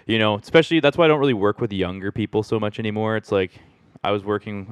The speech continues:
back in Victoria. I had a bunch of, like, younger, like, female clients and guys that were, like, university age,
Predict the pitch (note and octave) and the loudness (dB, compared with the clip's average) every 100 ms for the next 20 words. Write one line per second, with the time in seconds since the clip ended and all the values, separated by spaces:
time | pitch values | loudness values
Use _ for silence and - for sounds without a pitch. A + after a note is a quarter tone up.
0 | A#2 G#2 G2+ F#2+ - F#2 F#2 F#2 F#2 F2+ | -4 -4 -4 -12 -6 -4 -2 -4 -6 -6
1 | F2 - F#2 F2+ F#2 F#2 F2+ F#2 F2+ F2+ | -8 -6 -4 -6 -6 -8 -6 -2 -2 -2
2 | F2 E2 - - _ - A#2+ A#2 A2 G#2+ | -6 -8 -16 -20 _ -8 -4 -2 0 0
3 | A2+ G#2 G2+ G2+ G2 F#2+ F#2+ F#2+ F#2+ F#2+ | 0 0 0 -4 -8 -6 -2 0 0 -4
4 | E2+ F#2+ F2 - G2+ F#2 F#2+ F#2 G2+ F#2 | -4 -6 -6 -8 -8 -2 -2 -2 -4 -2
5 | F2+ F2+ F2+ F2 - - | -2 -2 -4 -8 -18 -20